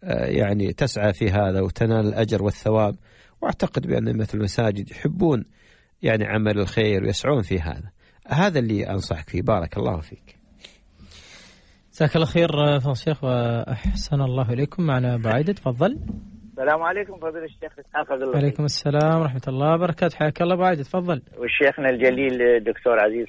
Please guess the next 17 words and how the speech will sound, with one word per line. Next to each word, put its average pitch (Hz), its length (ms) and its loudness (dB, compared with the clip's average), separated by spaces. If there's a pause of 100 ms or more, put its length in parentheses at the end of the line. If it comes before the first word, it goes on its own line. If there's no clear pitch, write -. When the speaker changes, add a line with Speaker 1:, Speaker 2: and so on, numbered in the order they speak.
Speaker 3:
فرحان، 117 400 0
وأخونا 110 380 -8
أبو 107 140 0
عبد 104 200 2
الله 131 160 6
والمستمعين. 123 680 -4
Speaker 1:
الله 95 180 -6
يحييك. 98 380 -14 (100)
Speaker 3:
السؤال 160 420 4
الأول 156 500 2
على 120 140 0
عجالة 127 420 0
فضيلة 120 480 -4
الشيخ، 151 460 -2 (160)
حكم 175 580 0
عمل 151 380 0
الرجال 143 680 2